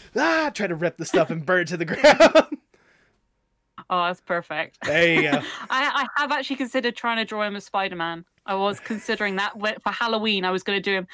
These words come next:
Speaker 2: It was between that or Harlequin, and I,
Speaker 1: Yeah.
Speaker 2: I wanted to do the Spider-Man one, but I'm like, "I really wanna do Harlequin." <laughs>
Speaker 1: I mean, the Harlequin one is not a bad option, especially considering the fact that it is Angel Dust. That is not a bad option whatsoever.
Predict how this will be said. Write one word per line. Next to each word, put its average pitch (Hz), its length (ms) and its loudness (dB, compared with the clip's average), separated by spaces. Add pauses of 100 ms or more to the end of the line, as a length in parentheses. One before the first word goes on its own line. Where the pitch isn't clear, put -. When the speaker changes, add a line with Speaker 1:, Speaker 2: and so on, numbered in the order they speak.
(440)
Speaker 2:
It 220 80 2
was 214 160 0
between 240 380 0
that 240 180 0
or 233 80 2
Harlequin, 196 640 -2
and 185 200 -4
I, 190 140 -2
Speaker 1:
Yeah. 143 360 -6
Speaker 2:
I 208 40 -2
wanted 226 360 0
to 302 100 0
do 277 220 0
the 262 100 0
Spider-Man 262 540 0
one, 269 200 0
but 220 100 -4
I'm 196 80 -2
like, 202 240 -2 (240)
"I 196 60 -12
really 175 320 -14
wanna 226 180 0
do 226 200 -8
Harlequin." 220 460 -4 (200)
<laughs> 294 200 0 (120)
Speaker 1:
I - 100 6
mean, 320 120 4
the 285 80 8
Harlequin 320 440 6
one 269 140 4
is 175 100 -2
not 214 280 6
a - 20 -20
bad 185 240 8
option, 160 420 2
especially 175 400 -4
considering 165 240 -6
the 156 80 -6
fact 143 140 -6
that 147 140 -2
it 151 40 -2
is 151 220 -4
Angel 143 280 -6
Dust. 123 220 -10
That 202 160 4
is 151 100 -6
not 202 280 4
a 170 60 2
bad 160 180 2
option 139 280 -6
whatsoever. 120 560 -10